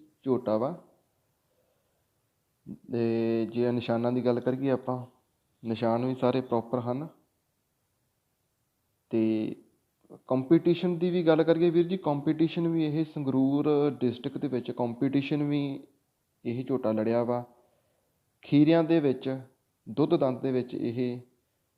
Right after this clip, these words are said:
ਜਿਹੜਾ ਬੋਲਾ ਕੰਪੀਟੀਸ਼ਨ ਲੜਿਆ ਹੋਇਆ ਸੰਗਰੂਰ ਜ਼ਿਲ੍ਹੇ ਦੇ ਵਿੱਚ। ਜੇ ਆਪਾਂ ਗੱਲ ਕਰੀਏ ਵੀ ਕੰਪੀਟੀਸ਼ਨ ਕਿਹੜੇ ਹਨ, ਉਹ,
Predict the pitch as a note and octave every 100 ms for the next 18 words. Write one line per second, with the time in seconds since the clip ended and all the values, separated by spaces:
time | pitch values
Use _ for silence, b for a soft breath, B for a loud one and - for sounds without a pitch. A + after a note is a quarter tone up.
0 | _ - A#2+ A#2 A#2+ B2+ B2 A#2+ A2+ A#2
1 | A#2+ B2+ G#2+ G#2 A2+ A#2 G#2 A2 - A2
2 | G#2+ A2 G#2 A2+ B2 B2+ A2+ G#2+ D3 E3
3 | _ _ _ _ _ _ _ _ _ _
4 | _ _ _ _ - A#2 D3+ E3 C#3 C#3+
5 | D#3 E3 E3 E3+ F3 F3 D#3 D3+ E3+ F3
6 | E3 F3 F3 E3+ D#3+ E3+ E3 E3+ D#3 D#3+
7 | D#3+ -